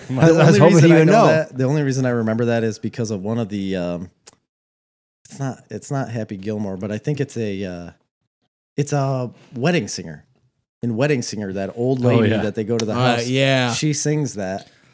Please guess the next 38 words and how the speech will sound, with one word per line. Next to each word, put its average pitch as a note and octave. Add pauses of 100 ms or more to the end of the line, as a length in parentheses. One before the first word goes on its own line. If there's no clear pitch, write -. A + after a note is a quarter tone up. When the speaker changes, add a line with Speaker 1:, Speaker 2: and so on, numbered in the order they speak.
Speaker 1:
and A#2+
that's C#3
where C#3
I A#2+
Speaker 2:
Now C3
you D3+
got B2+
me A#2 (120)
curious. A#2+
Speaker 1:
found B2
out A#2+
where A#2
that G#2+
was G#2
Speaker 3:
You C#3
Speaker 1:
from. C#3
Speaker 3:
wanna G3
know D#3
what C#3+
my A2
first, A2
uh, F#2 (520)
introduction G2+
to G#2
rap F2
was? A2 (560)
Um, F#2 (320)
<laughs> -
and G#2+
this F#2
is D#2+
really E2+
weird, E2 (240)
Speaker 1:
Okay. -
Speaker 3:
but, B2
like, A2+
when A2+
I, B2